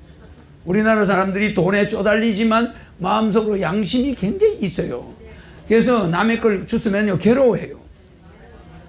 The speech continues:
우리나라 사람들이 정이 많아. 아니, 일본인 사람 기분이 어떨까? 괴롭게 해서 안 괴롭겠어요? 그런데다 우리나라의 기독교인, 불교인이 국민의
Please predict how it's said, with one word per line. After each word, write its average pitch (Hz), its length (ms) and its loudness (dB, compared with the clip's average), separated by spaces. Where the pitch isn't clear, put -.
우리나라 233 320 2
사람들이 208 480 0
정이 262 280 4
많아. 165 400 2
아니, 247 240 4
일본인 262 320 2
사람 208 380 2
기분이 226 320 2
어떨까? 156 460 -4
괴롭게 254 420 4
해서 247 120 4
안 240 160 4
괴롭겠어요? 233 720 2
그런데다 254 440 2
우리나라의 240 720 2
기독교인, 233 720 2
불교인이 233 840 2
국민의 247 680 4